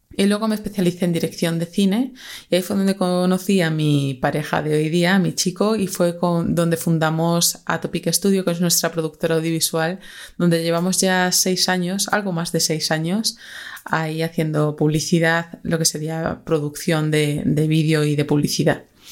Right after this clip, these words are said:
Así que bueno, en lo que es, esa es mi trayectoria.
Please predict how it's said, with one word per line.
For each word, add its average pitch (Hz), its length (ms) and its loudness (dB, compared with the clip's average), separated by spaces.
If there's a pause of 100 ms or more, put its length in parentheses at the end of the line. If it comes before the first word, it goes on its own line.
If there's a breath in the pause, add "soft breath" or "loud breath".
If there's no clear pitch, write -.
(420 loud breath)
Así 185 220 0
que 202 80 -4
bueno, 196 420 -2
en 165 520 2
lo 160 140 2
que 175 80 0
es, - 200 -2
esa 196 180 2
es 214 100 -2
mi 220 100 6
trayectoria. 185 920 -2